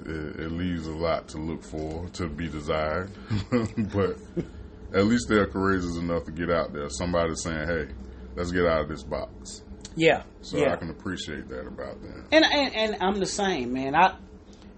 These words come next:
Speaker 2: you know, I look at some of the, the things that they wear.
Speaker 1: Mm-hmm.
Speaker 2: Actually, man, and I'm, and, and some things I say, "Man, I just, I just couldn't wear that." But like I tell my wife, I say, "You know what? It's all about"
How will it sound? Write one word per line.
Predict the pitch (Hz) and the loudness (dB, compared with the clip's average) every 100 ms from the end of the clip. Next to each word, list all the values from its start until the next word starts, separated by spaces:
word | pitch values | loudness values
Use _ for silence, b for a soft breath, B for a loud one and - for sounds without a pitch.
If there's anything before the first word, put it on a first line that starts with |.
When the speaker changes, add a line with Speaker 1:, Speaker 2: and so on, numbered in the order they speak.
| - | 0
Speaker 2:
you | 190 | 4
know, | 190 | 10
I | 180 | 10
look | 185 185 | 8 4
at | 151 | 0
some | - 165 | -2 0
of | 147 | 0
the, | 131 110 - - - - - - | -4 -4 -16 -20 -20 -20 -20 -14
the | 127 | -6
things | - 165 135 | 0 0 0
that | - | -2
they | 147 139 | 0 4
wear. | 175 269 143 113 - - - | 8 8 6 -4 -14 -20 -14
Speaker 1:
Mm-hmm. | 82 78 78 - - - - - - 196 | -12 -10 -12 -14 -20 -20 -20 -20 -16 -4
Speaker 2:
Actually, | 165 302 320 240 | 6 6 6 2
man, | 214 220 214 208 185 - - - - - - | -2 2 2 2 0 -4 -12 -20 -20 -18 -2
and | 185 185 | 4 6
I'm, | 226 - | 6 2
and, | 165 165 | -2 4
and | 214 202 | 2 8
some | 311 320 | 6 8
things | 311 277 226 | 8 8 10
I | 247 | 10
say, | 240 190 | 10 2
"Man, | 151 156 151 | 0 0 2
I | 156 | 0
just, | - 135 | -2 -6
I | 147 160 | 2 2
just | 156 139 123 | 2 -4 -4
couldn't | - 127 117 | -2 -2 0
wear | 123 104 | 0 -2
that." | 90 - - | -6 -14 2
But | 165 277 - - - - - - - - - - - - - - - - - | 12 12 12 2 -20 -20 -20 -20 -20 -20 -20 -20 -20 -20 -20 -20 -20 -16 2
like | 151 156 | 4 6
I | 180 | 6
tell | - 196 | 8 6
my | 175 165 | 6 2
wife, | 190 285 185 - | 4 6 6 4
I | 165 | -4
say, | - | -2
"You | 180 208 | -4 -2
know | 233 226 | 0 4
what? | 226 - | 4 2
It's | 165 - | -4 2
all | 208 233 233 | 4 4 2
about" | 185 208 190 160 - | 4 6 6 4 -2